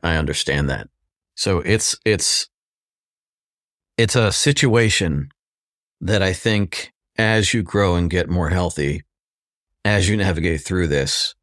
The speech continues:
you can get some clarity there too. One of the biggest obstacles for you right now might be a lack of purpose or even a reason, uh, a reason to get out of bed, uh, a reason to feel like you should even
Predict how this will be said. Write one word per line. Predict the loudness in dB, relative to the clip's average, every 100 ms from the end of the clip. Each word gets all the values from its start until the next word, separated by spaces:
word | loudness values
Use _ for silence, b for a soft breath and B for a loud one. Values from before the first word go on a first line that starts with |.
| _ _
you | -4 -2
can | 0
get | -2
some | -2 -6
clarity | -4 -2 -2 0 -2
there | -4 -6
too. | -6 -8 -8 -10 _ _ _ _ _ _ _ _ _ _ _
One | 2 4
of | 4
the |
biggest | 2 2 2 0
obstacles | -2 -2 -6 -6
for | -4 -2
you | 0
right | 0 -2
now | -2 -2 0
might | 0 0 -2 -4
be | -4 -2 -4 -6 _ _ _
a | -6
lack | -2 -2
of | -4 -10
purpose | -6 -6 -4 -4 -4 -6 -6
or | -4 -2 -2
even | 0 0
a | -2
reason, | 0 0 -2 -4 -6 _ _ _ _ _ _ _ _ -12
uh, | -8 -4
a | 0
reason | 2 2 2
to | 0
get | 0
out | -2
of | -2
bed, | 0 2 0 -4 _ _ _ _ _ _ -10
uh, | -4 -2 -4 -6
a | -2
reason | 0 0 -2
to |
feel | -4 -2 0
like | -2 0
you | 0 0 -2 -6 _ _ _ _ _ _ _ _ -12
should | -6 -2
even | 0 2 0 -4